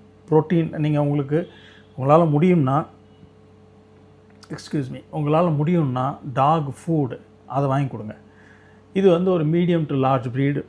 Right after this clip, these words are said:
பப்பியா இருக்கும். வ-, ஒ-, ஆறு மாசத்துக்குள்ள, ஒரு வயசுக்குள்ள இருந்ததுன்னா பப்பி ஃபுட்டே கொடுக்கலாம். ஏன்னா அதுக்கு தேவையான ஃபேட்ஸ் அதுல இருக்கும்.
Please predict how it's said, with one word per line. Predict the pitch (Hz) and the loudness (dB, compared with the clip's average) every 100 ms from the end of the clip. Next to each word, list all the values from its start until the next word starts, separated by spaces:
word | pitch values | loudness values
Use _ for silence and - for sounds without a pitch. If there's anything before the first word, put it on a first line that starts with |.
| - | -6
பப்பியா | 120 - 120 | -6 -4 -6
இருக்கும். | 117 - - - - | -6 -8 -12 -16 -14
வ-, | 135 143 147 | -4 0 0
ஒ-, | 147 - | 0 -2
ஆறு | 123 147 139 | 0 2 2
மாசத்துக்குள்ள, | 135 143 143 135 127 | 0 -4 -4 -4 -2
ஒரு | - 156 156 | 0 4 4
வயசுக்குள்ள | 165 - 147 | 4 0 -2
இருந்ததுன்னா | 127 123 160 226 - | -2 -4 -4 -4 -6
பப்பி | - 160 | -4 -4
ஃபுட்டே | - 131 135 | -4 -6 -8
கொடுக்கலாம். | 113 113 - | -10 -12 -10
ஏன்னா | 143 | -6
அதுக்கு | 151 139 123 | -4 -4 -4
தேவையான | 156 160 151 143 - | -2 0 0 -4 -4
ஃபேட்ஸ் | 156 147 170 143 | -4 -4 -6 -10
அதுல | 123 120 | -10 -10
இருக்கும். | 110 120 | -12 -14